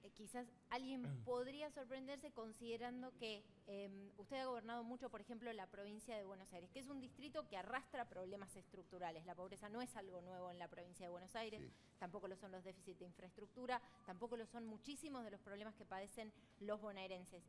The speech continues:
Speaker 1: Y sin embargo, el peronismo ha gobernado esa provincia desde el advenimiento de la democracia, mm, prácticamente la mayor parte del tiempo. ¿Qué autocrítica hacen con respecto a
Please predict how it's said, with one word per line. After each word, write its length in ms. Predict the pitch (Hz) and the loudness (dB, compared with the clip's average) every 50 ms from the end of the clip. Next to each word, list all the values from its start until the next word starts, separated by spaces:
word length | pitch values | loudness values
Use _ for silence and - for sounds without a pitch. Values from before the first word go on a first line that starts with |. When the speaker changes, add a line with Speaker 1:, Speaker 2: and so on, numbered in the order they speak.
| - - | -10 -8
Speaker 1:
Y 60 | 220 - | -8 -6
sin 160 | - 240 233 | -2 -2 0
embargo, 360 | 247 262 302 330 311 320 294 - | 2 2 2 2 2 0 0 0
el 100 | 220 214 - | -2 -4 -2
peronismo 500 | - 202 220 226 262 294 285 302 277 262 - | 0 0 2 2 4 2 2 2 0 2 4
ha 100 | 214 214 | 4 6
gobernado 540 | 220 214 214 214 208 226 247 285 311 294 262 | 6 6 4 4 4 4 4 4 4 4 2
esa 200 | 214 - 233 202 | 2 0 -4 -6
provincia 680 | - - 190 185 190 208 220 247 247 - 311 302 320 320 - - - - - - | -4 -4 -4 -4 -2 -2 -2 -2 -2 2 4 4 4 4 0 -8 -14 -18 -6 -4
desde 180 | 196 185 180 185 | -2 0 0 2
el 80 | 190 | 4
advenimiento 480 | 185 180 190 190 190 196 226 254 240 277 | 4 4 2 0 0 0 0 2 4 4
de 140 | 247 226 220 | 2 2 2
la 180 | 202 190 185 | 2 2 2
democracia, 580 | 185 196 202 208 202 190 233 254 247 285 269 269 262 - - | 2 2 0 -2 -2 0 0 -2 2 2 2 2 2 -2 -6
mm, 360 | 208 196 - - - - - | -6 -6 -6 -10 -18 -6 -2
prácticamente 640 | 202 196 196 196 - 226 180 220 247 202 214 208 214 | 2 2 2 2 0 -2 2 2 2 2 2 4 6
la 100 | 208 202 | 6 6
mayor 320 | 196 190 190 - 220 208 - | 4 4 2 0 0 0 2
parte 360 | - 220 - - - - 226 | 2 2 2 2 0 0 0
del 160 | 208 202 185 | 0 0 -4
tiempo. 420 | - 202 196 190 190 185 196 180 156 - - - - - - - - - - - - - | -4 -4 -2 -2 0 2 0 0 0 -4 -14 -18 -18 -18 -18 -20 -20 -20 -20 -20 -14 0
¿Qué 120 | - 359 | 4 4
autocrítica 840 | 381 403 381 - 285 247 - 254 254 247 214 254 214 - 214 202 196 | 6 6 4 2 0 0 0 -2 -4 -2 -4 -6 -2 0 4 4 4
hacen 340 | 190 - - - 160 170 170 160 180 - - | 4 4 -2 -2 -4 -4 -6 -8 -12 -8 -6
con 140 | - 190 185 | -4 -4 -2
respecto 640 | 208 208 175 - - - 240 226 - - 233 214 208 | -2 -4 -4 -4 -2 -2 -2 -2 -2 -2 0 2 4
a 160 | 202 220 | 4 2